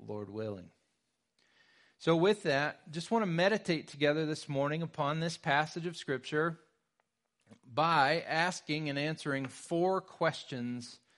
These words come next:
from it and with it. Four questions from the text and with the text. The first two questions are gonna fill most of our time, and then we'll do what we can with the final two, depending on what kind of time we have left at the end.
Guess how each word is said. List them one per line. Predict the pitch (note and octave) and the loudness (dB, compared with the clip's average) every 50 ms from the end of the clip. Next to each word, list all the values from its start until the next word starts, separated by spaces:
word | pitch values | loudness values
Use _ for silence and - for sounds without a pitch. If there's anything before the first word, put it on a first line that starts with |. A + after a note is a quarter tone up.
| _ _ _ _ | _ _ _ _
from | _ - - - D#3+ D#3+ E3+ F#3 G#3 | _ -20 -10 -2 0 2 2 2 0
it | G#3+ - - _ | -4 -6 -8 _
and | F3+ D#3+ D3 D3 C#3+ C3+ | -8 -6 -4 -4 -2 0
with | C#3 C3+ - - | 0 0 0 -2
it. | A2+ - - _ _ _ - _ | -8 -8 -8 _ _ _ -20 _
Four | - C#3+ E3+ F#3 F3+ | -4 0 0 0 0
questions | - F#3 E3+ D#3+ D#3+ - - E3 E3 D#3+ D#3+ D#3 - - _ _ - - - - - _ _ _ | 2 0 0 0 0 -4 -6 -4 -4 -2 -4 -6 -8 -12 _ _ -20 -20 -20 -20 -20 _ _ _
from | - - E3 E3 E3+ | 0 2 2 2 2
the | E3+ D#3+ | -2 -4
text | - - E3+ D#3 D#3 D#3 - - D#3 | -2 2 2 2 2 2 -4 -4 -4
and | C3+ C3+ C#3 | -4 -2 0
with | D3+ D#3 - - | -2 -2 -2 -4
the | D3+ | -8
text. | D3 - D#3 C#3+ C#3 - - - - - _ - - _ _ _ - | -6 2 2 2 2 2 -4 -14 -16 -18 _ -20 -20 _ _ _ -8
The | C3+ - | -6 -6
first | - - F3 E3+ E3+ - | -2 -2 -2 -2 -2 0
two | - E3+ D#3+ | -2 -2 -2
questions | E3 - D#3+ D3 D3 - - D#3 C#3+ C#3+ C#3+ C#3 - C#3+ | 0 4 4 4 4 2 -4 -4 -4 -4 -6 -8 -8 -10
are | - - C3+ B2+ B2+ | -8 -4 -4 -2 0
gonna | C3 C3+ C3 | 0 -2 -2
fill | B2+ - C#3+ C3+ C3 | -2 -2 -2 -2 0
most | C3+ C3+ C#3 - - D3 | 0 -2 -2 -2 -4 -2
of | C3 | 0
our | C3 B2+ | 0 0
time, | B2+ - C#3 C3+ C3 B2+ B2+ B2+ | 0 0 0 0 0 0 -2 -4
and | B2+ | -6
then | B2+ B2+ B2 A#2+ A#2+ A2+ - _ _ _ _ _ - | -6 -6 -6 -6 -8 -10 -12 _ _ _ _ _ -8
we'll | B2+ B2+ | -8 -4
do | A#2+ C3 C3+ | 0 2 2
what | C3 - - | 2 0 -2
we | B2+ A2 | -6 -8
can | - - C3+ B2+ B2 B2 B2 | -6 -6 -6 -4 -4 -4 -6
with | A#2+ A#2+ - | -6 -6 -8
the | B2 | -10
final | A2+ - - A#2+ B2 B2 A#2 A2 | -12 -6 -4 -4 -4 -2 -6 -8
two, | A2+ - B2+ A#2+ A#2+ | -6 -6 -4 -4 -4
depending | A#2 - G#2+ G2+ - C3 B2 B2 A#2 A2+ | -6 -8 -14 -12 -10 -8 -6 -6 -6 -4
on | A2 A2+ | -4 -6
what | A#2 A2+ - | -6 -8 -8
kind | - A#2 A2+ | -10 -10 -10
of | G#2+ G#2+ | -10 -10
time | - A#2 G#2+ G#2 G#2 G#2+ G#2 - _ _ _ _ _ - | -8 -8 -8 -8 -8 -10 -12 -12 _ _ _ _ _ -16
we | G#2+ G2+ G2 | -12 -10 -8
have | G2 F#2+ F2+ - | -8 -8 -8 -10
left | F#2+ F#2+ F2+ - - - - - _ _ _ _ _ _ _ _ _ - | -10 -10 -10 -12 -14 -20 -20 -20 _ _ _ _ _ _ _ _ _ -16
at | G#2+ G2+ | -16 -14
the | - G2 F#2+ | -12 -12 -12
end. | F#2+ F2 G#2 A2+ | -10 -12 -14 -16